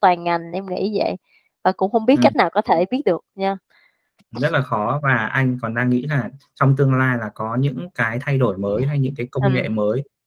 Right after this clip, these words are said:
Speaker 2: ví dụ như là cái, á, cookie đi, cái third party
Speaker 1: Ừ.
Speaker 2: cookie là cook-, third party cookie sẽ bị loại bỏ trong tương lai gần,
Speaker 1: Ừ.
Speaker 2: thì
Speaker 1: Dạ.
Speaker 2: sẽ tạo thêm nhiều cái challenge cho,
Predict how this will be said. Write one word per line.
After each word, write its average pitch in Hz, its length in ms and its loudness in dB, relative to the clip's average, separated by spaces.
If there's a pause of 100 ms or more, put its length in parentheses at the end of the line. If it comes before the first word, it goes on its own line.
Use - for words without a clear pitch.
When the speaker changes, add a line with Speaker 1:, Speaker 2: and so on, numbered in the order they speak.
(100)
Speaker 2:
ví 135 160 6
dụ 196 160 6
như 139 360 2
là 117 380 -2
cái, 110 440 -6
á, 185 220 -16
cookie 160 460 -2
đi, 143 220 2 (260)
cái 110 100 -6
third 185 300 0
party 175 240 4
Speaker 1:
Ừ. 131 80 0
Speaker 2:
cookie 147 340 0 (240)
là 120 180 -4 (120)
cook-, 180 140 -4 (220)
third 196 140 4
party 147 260 2
cookie 143 360 0
sẽ 143 100 -2
bị 139 140 -4
loại 117 220 0
bỏ 110 240 0
trong 123 160 0
tương 127 180 4
lai 120 140 4
gần, 104 260 0 (460)
Speaker 1:
Ừ. - 80 -8
Speaker 2:
thì 110 200 0
Speaker 1:
Dạ. 185 100 -2
Speaker 2:
sẽ 151 260 -2
tạo 151 200 -2 (100)
thêm 131 180 8
nhiều 107 340 6
cái 104 140 -2 (280)
challenge 110 300 0 (100)
cho, 117 420 -2